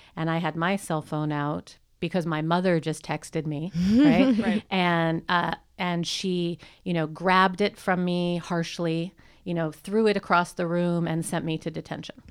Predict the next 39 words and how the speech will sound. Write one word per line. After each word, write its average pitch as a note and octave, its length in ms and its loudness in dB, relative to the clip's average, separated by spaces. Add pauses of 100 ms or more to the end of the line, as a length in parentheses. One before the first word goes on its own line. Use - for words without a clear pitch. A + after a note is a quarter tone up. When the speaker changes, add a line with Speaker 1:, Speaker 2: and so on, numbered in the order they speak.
(120)
Speaker 2:
Yikes. G3+ 360 -4 (340)
Speaker 1:
Right? G3+ 80 -4
Speaker 2:
There's C4 220 2
definitely D4+ 500 4
women F#3 320 4
who F#3 160 6
enjoy, C#3+ 840 2
um, C3+ 500 -2 (380)
victimizing D3 640 0
boys C#3+ 320 2
and D#3 80 2
men C#3+ 240 2
because D3+ 300 -2
of D3 100 -2
the D3 80 2
trauma C3+ 340 -2
they C#3 120 2
have C#3+ 200 0
around C#3 360 0
boys C3+ 280 -2
and C3+ 80 0
men. C#3 320 -2
Speaker 1:
Mm-hmm. D3+ 360 -6 (340)
Speaker 2:
And, E3+ 220 2
and F3 200 4
when F3 160 6
we F3+ 120 6
remember F3 360 6
that E3+ 140 4
a D#3 40 4
lot C#3+ 200 4
of C#3+ 100 0
people D#3+ 240 0
who D#3+ 80 4
engage C#3 360 2
in D3 80 2
abusive C#3 440 -2
behaviors C#3 600 -2 (180)
are C3+ 500 4